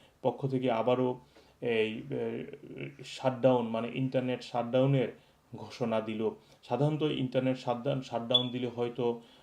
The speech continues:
আবারও সেই অবস্থা তৈরি হতে পারে, যেখানে, আমরা জানেন, আহ, কোনো খবর পাওয়া যাবে না, দেশের সাথে যোগাযোগ বিচ্ছিন্ন হয়ে যাবে,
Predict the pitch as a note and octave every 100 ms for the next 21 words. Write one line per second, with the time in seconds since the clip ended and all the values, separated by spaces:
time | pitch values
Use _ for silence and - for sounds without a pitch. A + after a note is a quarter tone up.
0 | - - A#2 A#2+ A#2+ B2 A#2+ - A#2 A#2
1 | A#2 - _ - B2 C3+ - C#3+ B2 A#2+
2 | A#2+ A#2 A#2 A#2+ A#2 A2+ A2+ A#2 A#2+ A#2+
3 | A2+ A2+ A2+ A2+ A2+ A#2 - - A#2 A2
4 | A#2+ A#2 A#2 - A2+ A#2+ A#2+ A#2 A2+ A2
5 | G#2+ G#2+ A2 G#2+ G#2+ - - _ - A#2
6 | A#2+ - B2 B2 A#2+ A2+ A#2 A#2 A#2 A2
7 | G#2 A2+ - A#2+ A#2 A#2 A#2 A2 A2